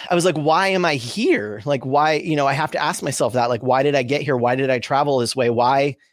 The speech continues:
am I here with you instead of with her?" And then I show, like, a beautiful picture of her cute little face today. And I realize that the through line for me in this work is that I want my child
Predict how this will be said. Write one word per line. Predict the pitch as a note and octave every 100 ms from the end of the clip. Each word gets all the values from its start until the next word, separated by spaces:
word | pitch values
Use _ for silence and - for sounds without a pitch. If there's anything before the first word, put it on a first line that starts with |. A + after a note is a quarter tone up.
| _
am | D3+ D3+
I | C3+
here | F#3+ F3+
with | C#3
you | F3+ F#3+
instead | - D#3
of | C3+
with | C#3+ -
her?" | E3+ G#3+ D3+ C3+
And | C#3
then | C#3
I | C#3
show, | - C#3+
like, | C3+ C3
a |
beautiful | A#2 B2+ A#2+ C3
picture | C#3 - C3+
of | A#2+
her | C3+
cute | - C3+
little | C3 A#2+
face | C#3 B2+ - - _
today. | - C#3+ C#3+ B2 A#2 - - - - - - _
And | E3+ D3+ D3 C#3+ - _ _ -
I | E3 F#3
realize | E3 C#3+ F3+ A#3+ A3+ C#3+ A#2+ A#2 A#2+ B2+ - - D3
that | C3 B2+ A#2 - - _ _ _ _ _ _ _ _ _ _ _ _ _ _ _ _ -
the | D#3+ C#3+
through | C#3+ - E3+ G#3+ A#3+
line | G#3+ F#3+ E3+
for | - D3+
me | D3 F#3+ F3+
in | C#3
this | B2+ A#2+ -
work | A#2 A#2 A#2+ - -
is | D3 C3
that | D3 C#3 -
I | D3+ E3+ G3+
want | D3+ C#3 C3+ C3+ D#3
my | C3+ C3 C3+ C3
child | - C3 A#2+ A2 G#2+ D3 E3+